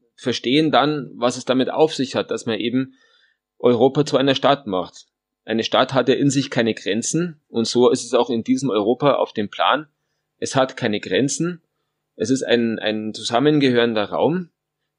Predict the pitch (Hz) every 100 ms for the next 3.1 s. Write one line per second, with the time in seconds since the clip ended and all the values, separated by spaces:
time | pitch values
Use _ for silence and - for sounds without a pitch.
0 | - 127 127 131 131 - 113 117 101 -
1 | 160 160 127 - 117 139 - 120 120 101
2 | 101 107 107 107 104 - 98 98 98 95